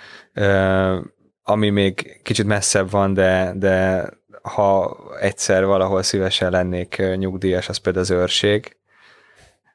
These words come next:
Nagyon imádom. Úgyhogy én szeretem Magyarországot, meg jó itt utazni. Most nyilván azért az elmúlt egy évben erre extrán sok lehetőségem, meg időm volt, hogy, hogy egy picit így felfedezzek, ö, országon belül. Most már egy picit bennem van, hogy hiányzik a külföld,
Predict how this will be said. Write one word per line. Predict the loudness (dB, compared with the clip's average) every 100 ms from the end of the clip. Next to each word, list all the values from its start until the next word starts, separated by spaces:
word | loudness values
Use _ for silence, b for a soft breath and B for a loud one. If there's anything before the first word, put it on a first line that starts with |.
| _
Nagyon | -6 -2 -2
imádom. | -2 0 0 2 2 2 -2 -8 -12
Úgyhogy | -6 0
én | 0
szeretem | 2 0 0 0
Magyarországot, | 0 2 0 0 -2 -2
meg | -4 0
jó | 2 2
itt | 0
utazni. | -2 0 2 2
Most | 0 0
nyilván | 2 2 2
azért | 0 2
az | 2
elmúlt | 2 2 0
egy | 0 -2
évben | -2 0
erre | 2 0
extrán | -2 -4 -2 -2
sok | -2 -6 -8 -2
lehetőségem, | -2 -2 -2 -2 -2 -2 -2
meg | -2 -4
időm | -4 -2 0 -2 B B B B -4
volt, | 0 0 0
hogy, | -2 -2 -2
hogy | -4 -4
egy | -6
picit | -6 -6 -6
így | -2
felfedezzek, | -2 -2 -2 -2 0 0 0
ö, | -2 0
országon | 0 0 -2 -2 -2
belül. | 0 2 2 2 -2 B B B B -6
Most | -2 0 0
már | 0
egy | -2
picit | -6 -4
bennem | -2 0 0 -2
van, | -2
hogy | -4 -6
hiányzik | -2 -2 -2 -6
a | -8
külföld, | -4 -4 -2 0 2 2 -2